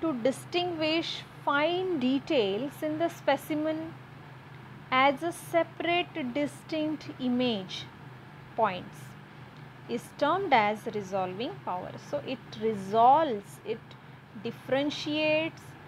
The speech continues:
the two points separately. It will distinguish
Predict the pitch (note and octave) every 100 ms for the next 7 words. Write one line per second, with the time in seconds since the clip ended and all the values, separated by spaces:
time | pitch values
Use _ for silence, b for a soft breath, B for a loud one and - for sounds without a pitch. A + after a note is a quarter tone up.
0 | - - - - - - A3+ A3 - E4
1 | E4+ F4 D4+ C#4+ C#4+ D4 D#4 - - -
2 | C4 - - C#4 C#4 C4+ B3+ A3+ F#3 -
3 | - - - - A#3 B3+ C#4 A3 B3+ -
4 | - D#4+ E4 D4+ E4 E4 -